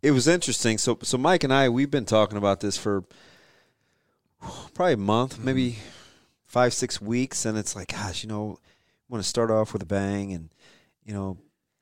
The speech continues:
Speaker 1: good first week, I guess. Who's got range? Range,
Speaker 2: <laughs>
Speaker 1: range." Right? Y-,
Speaker 2: Well,
Speaker 1: your middle name, it's not Range
Speaker 2: no
Speaker 1: by any
Speaker 2: pressure.
Speaker 1: chance,
Speaker 2: It's
Speaker 1: is
Speaker 2: not.
Speaker 1: it? It's
Speaker 2: It's
Speaker 1: not, it's
Speaker 2: not.
Speaker 1: not Mike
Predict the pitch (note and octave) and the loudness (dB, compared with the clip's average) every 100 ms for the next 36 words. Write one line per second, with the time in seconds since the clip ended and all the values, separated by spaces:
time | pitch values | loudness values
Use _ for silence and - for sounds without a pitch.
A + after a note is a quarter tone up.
0 | _ - A#2+ - A2+ - - A2+ A2 - | _ -10 -10 -4 -4 -4 -4 -2 -2 -6
1 | E2+ G2+ G2 - C3+ - - - F2 F2 | -4 0 0 -2 -6 -6 -8 -10 -12 -12
2 | E2 E3+ - - - G2 G#2+ A2 F2 E2 | -14 -20 -16 -14 -16 -12 -6 -6 -8 -12
3 | - - - A2+ G#2+ E2+ - F2+ - - | -16 -16 -10 -6 -6 -8 -14 -16 -16 -18
4 | _ _ _ - - - - D3 D#3 D#3+ | _ _ _ -20 -20 -20 -2 0 0 -2
5 | G#2+ A#2+ C3+ - - F3 A#3+ B3 B3 G#3 | -6 -6 -8 -10 -8 -2 2 6 6 6
6 | G3+ F#3+ F3 F3+ C4 G#3+ A2+ D3 E3+ B2 | 6 6 6 6 6 4 6 4 4 0
7 | G2 A2 G2+ G#2 C#3 A#2+ A#2+ C#3+ C3+ D#3+ | 2 4 4 6 6 6 6 4 4 4
8 | D3+ A2+ C3 D#3+ E3+ D#3 C3 F3+ - A2+ | 4 2 2 4 6 6 6 4 4 2
9 | B2 C#3 C#3+ - | 6 6 6 2